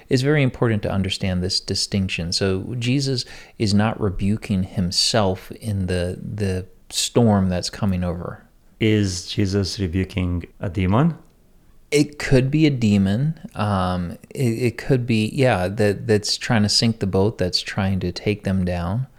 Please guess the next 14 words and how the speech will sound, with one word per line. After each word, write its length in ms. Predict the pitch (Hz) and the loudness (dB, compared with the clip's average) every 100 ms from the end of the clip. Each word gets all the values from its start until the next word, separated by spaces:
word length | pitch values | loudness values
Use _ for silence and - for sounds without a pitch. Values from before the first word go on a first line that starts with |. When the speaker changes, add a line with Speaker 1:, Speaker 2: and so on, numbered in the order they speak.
| - - - - | -20 -20 -20 -6
Speaker 1:
Could 220 | - 123 | 2 4
also 480 | 104 107 - 117 104 | 6 4 2 2 2
just 340 | 101 104 - | 2 -2 -2
be 200 | 104 101 | 0 0
that 220 | 98 92 | 2 0
the 80 | 101 | 0
storm 500 | 98 - 107 101 101 | 0 0 0 2 2
came, 540 | 98 - - 151 120 82 | -2 -4 -2 0 0 0
the, 180 | 85 87 | -2 -2
the 140 | 92 | -2
weather 320 | 92 107 143 | 0 0 0
pattern, 480 | - - 92 90 87 | -2 -6 -6 -4 -6
and 160 | 87 87 | -6 -8
he's 480 | 98 101 90 90 | -6 -6 -4 -6